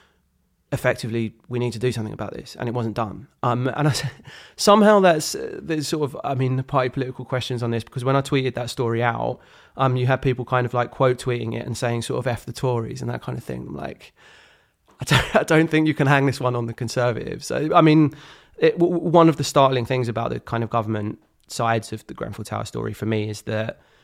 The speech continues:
the, the kind of shocking consistency through the thirty years from the, the eighties onwards, despite prime ministers, political parties, secretaries of state changing,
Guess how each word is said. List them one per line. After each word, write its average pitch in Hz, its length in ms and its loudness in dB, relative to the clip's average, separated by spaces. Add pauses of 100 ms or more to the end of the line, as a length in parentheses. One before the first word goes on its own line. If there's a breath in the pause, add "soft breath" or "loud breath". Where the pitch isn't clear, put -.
(420 soft breath)
the, 117 300 2
the 123 180 -2
kind 131 300 2
of 120 120 -2
shocking 117 460 -4
consistency - 1120 -10 (1400)
through 123 540 0
the 110 100 -6
thirty 113 360 -2
years 110 300 -6
from 113 340 -4
the, 107 180 -6
the 110 180 -8
eighties 107 360 -8
onwards, - 600 -10 (140)
despite 117 560 -2 (580)
prime 107 200 -4
ministers, 107 520 -6
political 113 420 -8
parties, 107 680 -10 (320)
secretaries 110 480 -6
of 101 80 -10
state 110 400 -8 (280)
changing, 117 640 -4